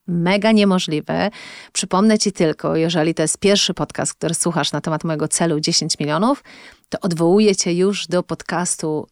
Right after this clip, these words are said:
sto siedem czy sto siódmego, w którym to opowiadam o moich celach na ten rok i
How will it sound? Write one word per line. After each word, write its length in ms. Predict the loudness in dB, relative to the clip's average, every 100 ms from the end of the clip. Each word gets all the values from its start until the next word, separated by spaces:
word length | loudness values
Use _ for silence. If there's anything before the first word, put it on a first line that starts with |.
| -4
sto 320 | -2 0 0
siedem 580 | 2 0 0 -2 -2 -6 -10
czy 100 | -6
sto 260 | -6 -6
siódmego, 680 | -8 -8 -6 -4 0 0 0 -4 -20 -20 -18 -20 -20 -18
w 80 | -14
którym 440 | -2 2 4 4
to 120 | 2
opowiadam 560 | 0 0 0 2 2 0
o 100 | 0
moich 300 | -2 -2 -4
celach 640 | -4 -2 0 -2 -4 -8
na 160 | -4 -4
ten 200 | -4 -2
rok 340 | 0 0 -2
i 180 | -4 -4